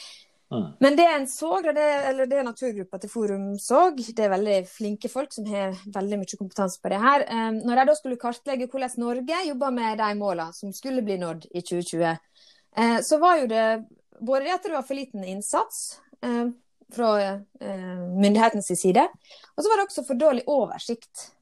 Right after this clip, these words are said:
Speaker 2: Altså, det var veldig
Speaker 1: Mm.
Speaker 2: vanskelig å finne det datagrunnlaget en trengte for å kunne vurdere da, om en hadde nådd disse målene eller ikke. Eh, eller delmål, det var masse delmål også. Eh, og så,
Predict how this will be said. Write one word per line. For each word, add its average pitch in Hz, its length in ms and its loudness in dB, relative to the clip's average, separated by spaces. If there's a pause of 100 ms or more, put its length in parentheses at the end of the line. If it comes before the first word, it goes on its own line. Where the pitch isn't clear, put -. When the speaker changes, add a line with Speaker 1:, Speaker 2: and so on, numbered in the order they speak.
(180)
Speaker 2:
Altså, 247 140 -4
det 294 80 0
var 269 80 6
veldig 277 140 0
Speaker 1:
Mm. 226 80 -2
Speaker 2:
vanskelig 214 480 -4
å - 20 -20
finne 202 340 -6
det 214 160 -2
datagrunnlaget 170 920 -2
en 170 80 -10
trengte 180 420 -6
for 226 160 2
å 180 100 4
kunne 170 220 -4
vurdere 180 540 4
da, 262 120 2
om 302 120 0
en 214 100 0
hadde 196 160 -2
nådd 180 240 -2
disse 151 180 -8
målene 147 280 -6
eller 147 180 -6
ikke. 190 300 0 (680)
Eh, 180 280 2 (140)
eller 175 120 4
delmål, 165 520 0
det 165 60 -8
var 156 200 -2 (240)
masse 160 200 -10
delmål 151 440 -8
også. 165 240 -4 (840)
Eh, 233 420 6 (100)
og 269 140 0
så, 311 240 4